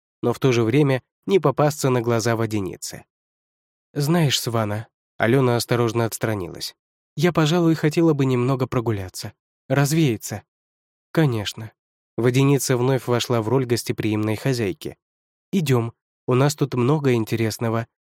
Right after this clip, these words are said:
Я с удовольствием тебе всё покажу». «Не обижайся, но я хотела бы побыть одна», возразила Алёна. Водяница выразительно помотала головой. «Нет, так не пойдёт. Одну мы тебя не отпустим,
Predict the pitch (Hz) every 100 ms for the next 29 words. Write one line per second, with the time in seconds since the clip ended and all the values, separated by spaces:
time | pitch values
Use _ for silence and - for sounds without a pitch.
0 | - 175 180 180 175 175 190 - 156 160
1 | 151 143 151 - 131 127 107 92 95 -
2 | _ _ _ _ _ - 151 156 143 151
3 | 190 185 139 123 127 156 156 151 143 135
4 | 135 135 123 147 127 107 98 95 _ _
5 | _ _ _ 120 127 123 123 110 110 113
6 | 120 104 76 57 - _ _ _ _ _
7 | _ _ - 110 123 120 113 131 170 160
8 | 143 110 101 113 120 113 107 101 110 101
9 | 104 117 127 101 73 76 _ _ _ -
10 | 147 147 135 - _ _ - 127 143 139
11 | 170 180 156 - - _ _ _ - 123
12 | 110 151 185 165 127 120 120 135 147 -
13 | 175 - 110